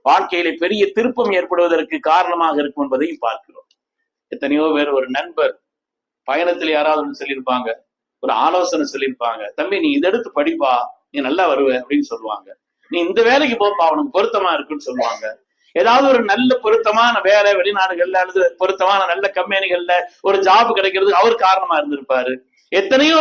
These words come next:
பேர், இப்படி அறிமுகம் இல்லாத எத்தனையோ பேருடைய ஒரு உதவி. அருமையானவர்களே,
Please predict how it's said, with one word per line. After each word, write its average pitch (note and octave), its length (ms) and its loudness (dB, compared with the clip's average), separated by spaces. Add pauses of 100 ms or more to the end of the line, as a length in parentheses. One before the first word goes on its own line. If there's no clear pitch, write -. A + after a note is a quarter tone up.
பேர், C4 260 4 (580)
இப்படி F#4 260 0
அறிமுகம் C4 480 4
இல்லாத C4 480 2
எத்தனையோ B3 500 2 (140)
பேருடைய B3+ 400 6
ஒரு G3 140 4
உதவி. G3 360 2 (840)
அருமையானவர்களே, D3 640 0